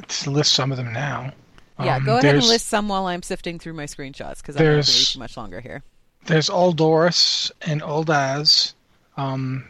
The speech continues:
Speaker 1: the ones that you get it when you talk to the Maiden of Vitality. There's, uh,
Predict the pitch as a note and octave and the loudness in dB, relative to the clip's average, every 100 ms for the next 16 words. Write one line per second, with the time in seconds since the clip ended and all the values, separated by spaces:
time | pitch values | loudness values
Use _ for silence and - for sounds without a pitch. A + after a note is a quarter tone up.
0 | _ _ D3+ D#3 D#3+ E3 E3+ D3 D#3 D3+ | _ _ 2 4 4 2 0 2 4 2
1 | D#3+ C#3+ C3+ C3 B2+ _ - D3+ C#3+ - | 0 -2 -2 -4 -8 _ 0 2 2 0
2 | C3+ C3+ C3+ C3 B2 B2 D3 C3+ B2+ B2+ | -2 -2 -2 -2 -4 -4 0 0 0 -2
3 | B2 B2 - - - - _ E3 D3+ D3+ | -4 -6 -8 -14 -20 -20 _ 2 4 4